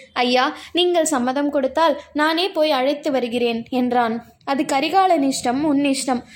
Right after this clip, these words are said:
ஆனால் போகிறவன் வந்தியத்தேவனைப் போல சம்பந்தமில்லாத காரியங்களில் தலையிடக்கூடாது. பார்த்தீர்களா,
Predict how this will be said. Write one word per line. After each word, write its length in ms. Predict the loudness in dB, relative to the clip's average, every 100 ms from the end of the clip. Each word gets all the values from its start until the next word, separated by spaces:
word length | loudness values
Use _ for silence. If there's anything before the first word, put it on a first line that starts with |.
| -8
ஆனால் 380 | 0 2 4 2
போகிறவன் 600 | 2 2 2 2 0 -2 -4 -6 -2
வந்தியத்தேவனைப் 840 | 2 2 2 0 0 0 0 -2
போல 200 | 0 0 0 -4 -12
சம்பந்தமில்லாத 920 | -6 -2 0 0 2 2 2 2 2
காரியங்களில் 720 | 2 2 2 0 0 0 -2 -2
தலையிடக்கூடாது. 880 | 0 0 0 -2 0 0 0 0 -4 -8 -12 -2
பார்த்தீர்களா, 640 | 0 0 -2 0 0 0